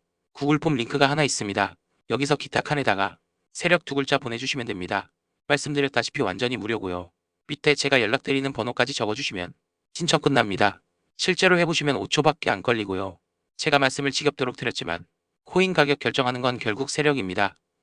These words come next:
지금 세력의 선택을 받은 코인 빠르게 신청해주시면 제가 실시간으로 바로바로 보내드리고 매수매도 타점까지 드리고 있으니 모두 백억씩 벌어 갑시다. 항상 여러분들의 성공 투자를 돕고 있습니다.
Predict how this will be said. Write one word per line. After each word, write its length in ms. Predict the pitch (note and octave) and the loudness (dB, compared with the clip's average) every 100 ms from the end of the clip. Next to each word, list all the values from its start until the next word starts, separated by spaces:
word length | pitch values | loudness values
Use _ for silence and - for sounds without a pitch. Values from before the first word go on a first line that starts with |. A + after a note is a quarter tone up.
| _ | _
지금 300 | - D3+ D3 | -4 0 0
세력의 320 | C#3+ E3+ E3 D#3+ | 0 2 2 0
선택을 340 | D#3+ D3+ D3 | -2 0 0
받은 240 | D3+ C3 | 0 -2
코인 260 | A#2+ D3 C#3+ | -2 -2 0
빠르게 280 | D3+ D3 C#3+ | 2 2 0
신청해주시면 760 | - F3+ D3+ C#3 - G2+ F2 - _ _ _ | -4 -4 -4 -4 -6 -6 -8 -10 _ _ _
제가 220 | - C#3+ - | -4 2 2
실시간으로 520 | F3+ - F#3 E3 D3+ | 2 0 0 0 2
바로바로 380 | C#3+ C3 C3+ C3 | 2 4 2 0
보내드리고 640 | A2+ A2 G#2 A2 - - _ _ _ | -4 -4 -6 -8 -10 -14 _ _ _
매수매도 420 | - C3 D#3 D3+ D3 | 0 0 2 0 0
타점까지 480 | F3+ F#3 F3 D3+ | 0 0 0 -2
드리고 260 | D3 B2 B2 | 0 -2 -2
있으니 440 | A2 - G2 F2 _ _ _ _ | -4 -4 -6 -8 _ _ _ _
모두 200 | C3+ C#3 | -2 0
백억씩 440 | C#3+ D3 D3 - - | 2 2 2 0 2
벌어 180 | D3 | 2
갑시다. 480 | A#2+ - - F#2+ - _ _ _ - | 2 0 0 0 0 _ _ _ -12
항상 360 | E3+ D#3+ E3+ | -8 -2 -2
여러분들의 460 | C3+ C3 C#3+ C#3 C#3 | 2 2 2 0 -2
성공 260 | - D#3+ E3 | -2 -4 -4
투자를 300 | D3 C#3 B2+ | -2 0 0
돕고 260 | C3 - | -6 -4
있습니다. 540 | B2+ - G2 G2+ F#2+ | -4 -4 -6 -4 -4